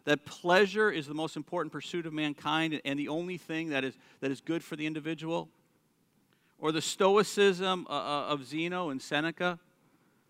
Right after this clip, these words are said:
the belief that, that virtue is the only good and, and happiness is only found in accepting,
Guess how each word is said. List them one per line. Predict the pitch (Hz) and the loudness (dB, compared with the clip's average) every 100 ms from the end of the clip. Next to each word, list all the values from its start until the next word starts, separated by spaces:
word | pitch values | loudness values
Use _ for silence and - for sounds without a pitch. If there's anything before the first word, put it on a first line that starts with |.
| _ _ _ | _ _ _
the | 139 | -6
belief | 139 147 165 170 - | -4 -2 0 0 2
that, | 139 - - | 2 2 -2
that | 139 - | -8 -8
virtue | 127 156 170 - 170 170 139 _ | -2 0 0 -2 -4 -6 -12 _
is | 139 | -10
the | 127 135 | -6 -4
only | 147 143 | -2 -4
good | 139 147 156 139 | -2 2 2 2
and, | 110 | -4
and | 127 123 | -8 -10
happiness | 135 143 - 151 143 | 0 2 2 -6 -8
is | 117 | -8
only | 131 135 | -6 -8
found | - 123 131 143 - _ _ _ - | -4 -2 -2 -2 -10 _ _ _ -2
in | 143 | 0
accepting, | 139 - - 147 - 175 170 175 | 0 -2 4 4 4 -2 -2 -4